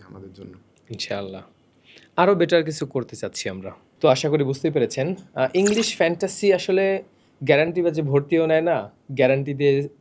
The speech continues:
Speaker 2: স্কোরও আনে না। ইংলিশ ফ্যান্টাসি এমন একটা জায়গা, চার মাস যদি এইখানে কেউ থাকে আর যদি সে তার নিজের সাথে ফাঁকিবাজি না করে, বুকে হাত দিয়ে বলতে পারি,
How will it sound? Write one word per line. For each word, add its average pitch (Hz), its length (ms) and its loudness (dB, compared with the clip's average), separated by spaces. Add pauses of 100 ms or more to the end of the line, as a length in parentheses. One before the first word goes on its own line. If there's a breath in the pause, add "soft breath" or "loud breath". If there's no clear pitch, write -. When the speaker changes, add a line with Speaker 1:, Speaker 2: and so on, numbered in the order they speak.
(160)
Speaker 2:
স্কোরও 160 520 0
আনে 107 220 -2
না। 95 220 -12 (480 soft breath)
ইংলিশ 143 240 -2
ফ্যান্টাসি 147 320 -2
এমন 135 220 0
একটা 143 200 -4
জায়গা, 123 480 0 (440 soft breath)
চার 151 300 2
মাস 160 360 -2
যদি 147 300 -2
এইখানে 135 340 0
কেউ 131 320 -4
থাকে 131 500 -2 (380 soft breath)
আর 120 200 -2
যদি 123 300 -6
সে 139 320 -2
তার 131 260 -2
নিজের 135 300 2
সাথে 151 280 -8
ফাঁকিবাজি 165 680 -2
না 127 120 0
করে, 135 340 -2 (640 soft breath)
বুকে 143 220 2
হাত 135 160 0
দিয়ে 147 200 2
বলতে 147 220 -4
পারি, 131 320 -2